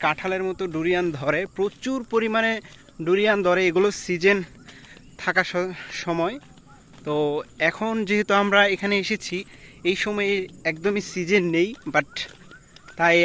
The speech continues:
আপনাদের এইখান থেকে ডুরিয়ান আপাতত দেখাতে পারছি না। প্রত্যেকটা গাছই মানে এখন ফল পেরে নিয়ে গেছে এগুলো থেকে,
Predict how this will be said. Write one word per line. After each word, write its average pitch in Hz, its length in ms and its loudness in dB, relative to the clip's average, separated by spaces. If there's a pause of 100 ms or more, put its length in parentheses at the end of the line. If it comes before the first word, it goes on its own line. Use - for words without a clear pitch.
আপনাদের 170 340 4 (260)
এইখান 180 260 2 (120)
থেকে 180 180 0 (200)
ডুরিয়ান 175 420 4
আপাতত 214 320 0 (160)
দেখাতে 190 340 0
পারছি 175 340 -2
না। 180 80 0 (800)
প্রত্যেকটা 196 520 -4 (120)
গাছই 165 340 -2 (260)
মানে 175 160 -4 (140)
এখন 185 240 -4 (720)
ফল 180 240 2 (1700)
পেরে 202 300 2
নিয়ে 214 240 -2
গেছে 190 260 -6
এগুলো 185 220 0 (100)
থেকে, 202 180 -4